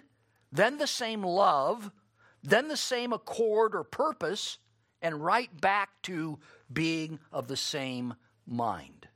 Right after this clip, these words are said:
This is what Paul wants for the church in Philippi, and I believe this is what Paul wants for all churches. He wants every follower of Christ to pursue the unity in Christ that is so very essential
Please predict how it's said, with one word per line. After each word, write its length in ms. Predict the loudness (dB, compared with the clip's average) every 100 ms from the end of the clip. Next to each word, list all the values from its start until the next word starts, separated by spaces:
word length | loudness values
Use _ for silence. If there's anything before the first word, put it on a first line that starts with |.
| _ _ _ _ _ _ _ _ _ _ _ _ _ _ _ _
This 160 | -4 -4
is 120 | -4
what 220 | -2 -2
Paul 280 | 0 0 0
wants 240 | 0 -4 -6
for 120 | -8
the 100 | -8
church 340 | -6 -6 -6
in 100 | -8
Philippi, 720 | -2 0 0 -2 -4 -4 -8 -18 _ _ _ _ _
and 100 | 0
I 140 | 2 2
believe 280 | 2 -4 -4
this 140 | -6
is 100 | -4
what 240 | -2 -2
Paul 240 | 0 -2 0
wants 220 | -4 -6
for 180 | -6 -6 -10 _ 2
all 260 | 4 4
churches. 760 | 0 -6 -8 -10 -14 -14 -14 -14 _ -20 -20 -10
He 180 | -4 -2
wants 340 | 0 0 -2 -4
every 460 | 0 0 0 -4 -6
follower 460 | 0 0 2 0
of 120 | -2 -2
Christ 440 | 0 0 0 -10
to 60 | -10
pursue 440 | -8 -6 -4 -4
the 140 | -4
unity 720 | -6 -4 -4 -4 -6 -8 -8 -10 -14 -6
in 300 | -4 -4 -6
Christ 640 | -2 -2 -2 -8 -12 -12 _ _ -12 -4
that 120 | -4
is 100 | -2
so 280 | -4 -2 -2
very 260 | -2 -4
essential 600 | -4 -6 -8 -8 -10 -12